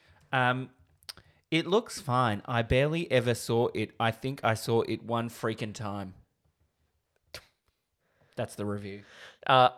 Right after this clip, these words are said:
Speaker 2: that was about it for Rescuers that I had
Speaker 1: Yeah,
Speaker 2: in
Speaker 1: there's
Speaker 2: reviews.
Speaker 1: Yeah, sames.
Speaker 2: Um, so let's do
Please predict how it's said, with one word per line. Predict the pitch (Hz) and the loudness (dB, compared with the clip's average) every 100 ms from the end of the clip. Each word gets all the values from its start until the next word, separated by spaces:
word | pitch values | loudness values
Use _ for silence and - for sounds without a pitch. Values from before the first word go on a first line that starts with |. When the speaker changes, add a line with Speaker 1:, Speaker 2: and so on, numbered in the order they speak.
| - | -6
Speaker 2:
that | 131 151 - | 2 4 4
was | 143 | -2
about | 120 110 101 | 4 4 2
it | 104 | -4
for | - 110 104 | -6 -4 -2
Rescuers | 120 110 - 107 98 | -4 -6 -6 -10 -8
that | 107 | -4
I | 101 104 101 | -2 0 -2
had | - 92 - _ _ | -6 -10 -16 _ _
Speaker 1:
Yeah, | 110 101 98 | -2 0 0
Speaker 2:
in | 98 - | -6 -6
Speaker 1:
there's | 107 | -6
Speaker 2:
reviews. | 101 120 165 - | -2 -2 -2 -4
Speaker 1:
Yeah, | 113 - _ | -8 -8 _
sames. | - 82 80 - - _ | -14 -12 -12 -16 -20 _
Speaker 2:
Um, | 117 117 117 117 127 | 2 2 2 -2 -6
so | - - 120 | -6 -2 -2
let's | 120 139 - - - | 2 0 0 -4 -14
do | 143 120 135 113 107 151 | -10 0 2 2 0 -4